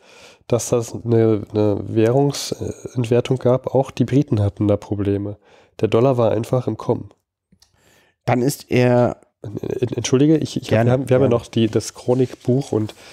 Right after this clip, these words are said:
Speaker 1: da wird gesagt, dass, ähm, dort ebenfalls der Kurs, ähm, sich um achthundertzehn Prozent verschlechtert hat im Vergleich zum Vorkrieg.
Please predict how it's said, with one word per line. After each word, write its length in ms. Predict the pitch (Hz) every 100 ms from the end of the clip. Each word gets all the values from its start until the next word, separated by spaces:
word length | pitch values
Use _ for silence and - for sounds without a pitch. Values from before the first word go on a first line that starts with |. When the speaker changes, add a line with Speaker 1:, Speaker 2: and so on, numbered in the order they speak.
| - -
Speaker 1:
da 140 | 123
wird 160 | 127 -
gesagt, 480 | 120 117 123 - 117
dass, 280 | 113 - -
ähm, 640 | 110 110 107 107 107 104 - - - _ -
dort 400 | 113 117 - 117
ebenfalls 720 | 127 139 - 120 120 - -
der 120 | -
Kurs, 760 | 113 - - 117 139 - - - _ _ _ - - _ - -
ähm, 600 | 113 110 110 110 110 107
sich 240 | 110 -
um 160 | 113 101
achthundertzehn 760 | 127 - 135 123 - 127 123
Prozent 480 | - - - 113 113
verschlechtert 560 | - - 127 - 98
hat 200 | 98 - 95
im 160 | 95
Vergleich 440 | - 90 92 92 -
zum 220 | 101 95
Vorkrieg. 560 | - 98 - 98 95